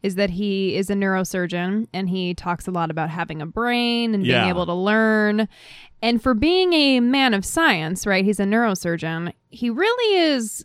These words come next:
Speaker 1: missing some important points on science.
Speaker 2: Right. Well, as you well know, Brittany, a man goes into prison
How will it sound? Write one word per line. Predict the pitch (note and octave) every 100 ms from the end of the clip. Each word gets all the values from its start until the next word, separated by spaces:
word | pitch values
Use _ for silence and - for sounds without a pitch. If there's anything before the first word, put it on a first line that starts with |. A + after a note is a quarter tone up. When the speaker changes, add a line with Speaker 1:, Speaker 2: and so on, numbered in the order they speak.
| -
Speaker 1:
missing | A#3 C4 C4+ A3+ G#3+
some | G#3+ G#3
important | G3+ - - D4+ D#4 G#3+ -
points | - D4 C4 F3+ E3+ - -
on | F#3+ F3+
science. | - - A3 D#3+ - G#3 - -
Speaker 2:
Right. | D3+ A#2
Well, | E3 C#3 A#2+ - _ -
as | B3 E3
you | F#3
well | D#3 D#3 C3
know, | C#3+ F#3+ C3+
Brittany, | A2 A#2 F#2 F#2+ F2 _ _ _ -
a | D3
man | E3 C#4 A3+ C3+ A#2+ C3
goes | D#3+ F3
into | G3 F3+ -
prison | - C4+ C4 C#3 A2+ G2+